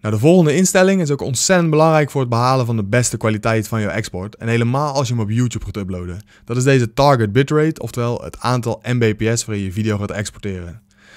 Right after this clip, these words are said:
Voor een vier K bestand op vijfentwintig frames per seconde kan YouTube maximaal vijfenveertig M B P S aan. Maar goed, ik zet hem altijd graag op vijftig,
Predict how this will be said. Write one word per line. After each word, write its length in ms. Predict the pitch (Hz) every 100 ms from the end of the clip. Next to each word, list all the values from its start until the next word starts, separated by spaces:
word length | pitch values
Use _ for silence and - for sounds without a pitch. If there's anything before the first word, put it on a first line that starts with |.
| -
Voor 180 | - 127
een 80 | 113
vier 240 | 143 196
K 240 | 196 175 196
bestand 420 | 190 196 214 202
op 100 | 131
vijfentwintig 560 | - 160 170 151 131
frames 260 | 127 135 117
per 80 | 110
seconde 420 | 113 151 180 185
kan 160 | 135 123
YouTube 480 | 131 127 120 107
maximaal 520 | 101 143 - 127 120 110
vijfenveertig 760 | - 139 139 120 123 117 104
M 120 | 113
B 180 | 107 104
P 220 | 104 92
S 60 | 90
aan. 280 | 87 85 - _ _ _
Maar 140 | 107 117
goed, 260 | 135 -
ik 80 | 127
zet 140 | 135
hem 80 | 123
altijd 200 | 120 -
graag 200 | 120 110
op 120 | 101
vijftig, 580 | - 147 143 147 139 -